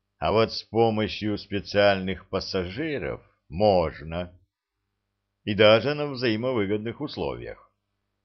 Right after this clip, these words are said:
Решено было назначить Игорю и Феде встречу в этом самом детородном центре. Дескать, Редькин надумал машину продавать, надо только все обсудить в деталях.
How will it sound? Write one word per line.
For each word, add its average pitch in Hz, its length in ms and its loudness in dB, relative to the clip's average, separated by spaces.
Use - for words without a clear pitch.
Решено 156 400 4
было 180 240 4
назначить 147 600 -2
Игорю 123 300 2
и 107 40 0
Феде 98 360 -2
встречу 165 580 2
в 117 240 -6
этом 170 340 -2
самом 160 520 0
детородном 131 800 2
центре. 82 580 -6
Дескать, 196 540 4
Редькин 165 680 0
надумал 151 380 -2
машину 135 420 -2
продавать, 82 480 -4
надо 143 340 0
только 127 320 -2
все 127 180 -2
обсудить 120 580 -8
в 87 120 -12
деталях. 92 540 -2